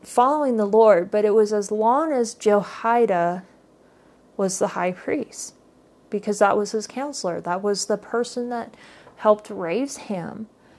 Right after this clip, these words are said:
And then when Jehoiada dies, we see Joash, he ends up in spiritual ruin. Um, in Chronicles, we are going to see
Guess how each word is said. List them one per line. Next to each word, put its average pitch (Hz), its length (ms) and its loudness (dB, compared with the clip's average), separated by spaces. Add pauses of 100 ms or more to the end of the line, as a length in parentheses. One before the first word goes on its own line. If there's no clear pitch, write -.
(560)
And 214 180 2
then 302 320 4
when 277 180 2
Jehoiada 220 540 2
dies, 196 720 0
we 196 160 -4
see 202 360 -10
Joash, 190 680 0
he 202 600 -4 (320)
ends 214 300 0
up 202 240 0
in 202 100 -6
spiritual 190 640 -6
ruin. 175 600 -8 (960)
Um, 185 480 -6
in 196 180 -6
Chronicles, 226 1120 0 (480)
we 208 280 2
are 202 100 4
going 202 300 -4
to 196 100 -6
see 190 640 -6